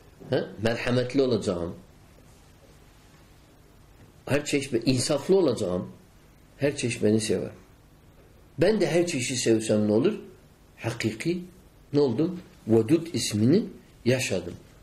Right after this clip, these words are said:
Allah Subhanahu Teala bize Vedud ismini hakkıyla, he, anlayanlardan ve yaşayanlardan eylesin.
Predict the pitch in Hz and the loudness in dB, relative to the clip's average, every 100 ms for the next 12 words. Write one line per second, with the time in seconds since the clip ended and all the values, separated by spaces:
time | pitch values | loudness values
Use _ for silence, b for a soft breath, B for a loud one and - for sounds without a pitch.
0 | - 110 123 - 117 110 139 123 120 120 | -6 0 0 -2 -6 -4 -4 -2 0 0
1 | 135 113 107 147 151 B B B B - | 0 0 0 0 0 B B B B -2
2 | 104 107 151 - 110 - - 104 117 113 | 0 2 0 -2 -6 -6 -4 0 0 -2
3 | 113 - - - 180 117 90 - - - | -8 -12 -6 0 2 2 0 -4 -20 -20
4 | - _ - - - 143 - - - - | -20 _ -20 -12 -4 -2 -4 -14 -12 -2
5 | 117 120 127 127 131 131 131 202 240 - | 2 6 6 4 4 2 2 0 -2 -10
6 | - _ - - _ - _ - 123 127 | -20 _ -20 -20 _ -20 _ 0 2 4
7 | 127 - 139 120 120 120 117 131 113 92 | 2 0 0 2 4 4 2 0 0 -2
8 | 80 - - | -8 -10 -16